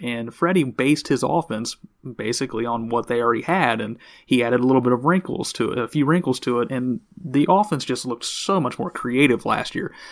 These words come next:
The offense last night, I mean, the only success they really had was on that little R P O that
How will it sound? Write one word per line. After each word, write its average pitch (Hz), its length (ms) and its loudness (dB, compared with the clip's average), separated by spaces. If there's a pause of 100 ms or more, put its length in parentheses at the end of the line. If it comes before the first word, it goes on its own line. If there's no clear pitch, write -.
(180)
The 147 120 4
offense 185 340 6
last 131 260 0
night, 139 220 0
I 117 60 -4
mean, 110 160 -8 (260)
the 147 160 4
only 214 220 6
success 143 400 0
they 139 140 4
really 117 240 2
had 139 280 2
was 123 160 2
on 120 120 0
that 120 180 -4
little 131 200 6
R 131 180 6
P 120 300 0
O 123 220 8
that 113 180 -4